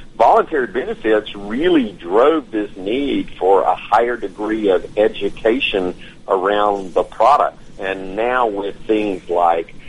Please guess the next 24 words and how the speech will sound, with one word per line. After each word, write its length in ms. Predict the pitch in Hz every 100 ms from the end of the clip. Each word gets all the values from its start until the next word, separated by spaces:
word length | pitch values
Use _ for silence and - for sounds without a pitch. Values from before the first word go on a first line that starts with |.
| - - -
moves 520 | - 87 107 117 101 -
from 260 | 90 87
defined 560 | - - 98 104 113 104
benefits 520 | 110 107 - 107 - -
to 60 | 113
defined 480 | - 85 85 82
contribution 840 | - 85 80 - - 110 135 - 127
models 500 | 120 117 110 107 - - - - -
to 100 | -
private 480 | - - 101 95 92
exchanges 960 | 85 - - - 123 123 127 123 120 113 - - - - - - - -
to 100 | 85
high 280 | - 107 104
deductible 600 | 85 104 101 - - 78
health 380 | - 127 127 -
plans, 460 | 127 120 113 110 - - - - -
those 280 | 131 160 117
voluntary 640 | 110 113 110 - 104 95
benefits 600 | - 98 98 - 87 -
have 220 | 95 82
become 440 | 85 - 101 92 92
even 560 | 95 101 87 85 82 85
more 340 | 104 120 127
critical 760 | - - 101 95 92 85 82